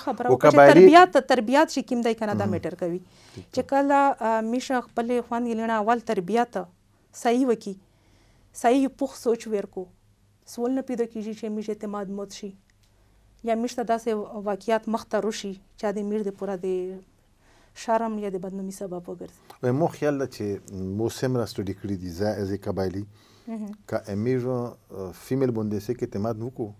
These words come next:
Speaker 1: مهم.
Speaker 2: بیا ا فیمیل په خپلې پښتې، په خپل روایت، په د خپل پلور، نیکه، د تره، د خوند، د لوره په عزت باندې ډېره خفه کېږي.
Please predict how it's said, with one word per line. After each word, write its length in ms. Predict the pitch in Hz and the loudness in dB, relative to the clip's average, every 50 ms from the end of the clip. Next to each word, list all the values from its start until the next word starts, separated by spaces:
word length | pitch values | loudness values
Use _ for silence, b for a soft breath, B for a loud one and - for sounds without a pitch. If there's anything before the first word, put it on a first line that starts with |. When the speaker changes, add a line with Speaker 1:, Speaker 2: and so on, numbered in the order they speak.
| B B | B B
Speaker 1:
مهم. 140 | 214 214 202 B B B B _ - | -16 -16 -16 B B B B _ -12
Speaker 2:
بیا 200 | 95 104 110 - 107 | -6 -6 -6 -4 -4
ا 120 | 104 101 | -6 -8
فیمیل 600 | - - - - 160 170 165 156 151 143 139 127 - - | -10 -12 -4 -2 0 2 2 2 0 0 -2 -4 -8 -8
په 80 | 113 101 | -10 -10
خپلې 360 | - - - 131 127 139 127 | -10 -8 -6 -4 -4 -4 -4
پښتې، 540 | 131 113 104 95 - - - 123 131 135 135 - | -4 -6 -8 -10 -10 -8 -4 -2 -2 -2 -4 -6
په 80 | 101 | -10
خپل 220 | 92 - - 117 113 | -14 -10 -8 -8 -6
روایت، 720 | 113 113 110 104 101 104 113 120 123 - 135 127 123 - | -4 -4 -2 -2 -2 -2 -4 -6 -6 -4 -6 -6 -6 -6
په 140 | - 98 98 | -6 -6 -6
د 100 | 95 95 | -6 -8
خپل 240 | - - - 120 110 | -10 -8 -10 -10 -10
پلور، 440 | - - 117 120 123 123 123 123 - - - - _ - - - 98 | -8 -6 -4 -2 -2 -2 -2 -6 -10 -14 -20 -20 _ -20 -20 -16 -12
نیکه، 520 | 98 95 95 92 - - 110 117 117 113 107 98 | -10 -10 -10 -10 -8 -8 -8 -8 -8 -8 -10 -10
د 120 | 101 92 87 - | -10 -10 -10 -10
تره، 240 | - 110 110 113 113 | -6 -4 -4 -4 -4
د 120 | 110 104 95 | -6 -8 -8
خوند، 520 | - - 95 95 107 113 120 117 113 - - - - - - | -8 -8 -8 -6 -6 -6 -8 -10 -12 -14 -18 -20 -20 -12 -10
د 20 | |
لوره 360 | 95 92 98 92 95 104 123 | -8 -6 -4 -4 -4 -4 -4
په 180 | - - - 107 | -6 -6 -8 -8
عزت 300 | 101 98 92 107 117 117 | -6 -4 -2 -2 -4 -4
باندې 340 | 120 113 117 113 107 107 107 107 - b b b b b b b b - 92 | -4 -6 -6 -6 -6 -6 -8 -8 -10 b b b b b b b b -4 0
ډېره 180 | 107 127 127 | 4 4 4
خفه 280 | 107 104 101 - 90 85 | 4 2 -2 -4 -6 -8
کېږي. 240 | - 95 85 85 | -10 -12 -12 -14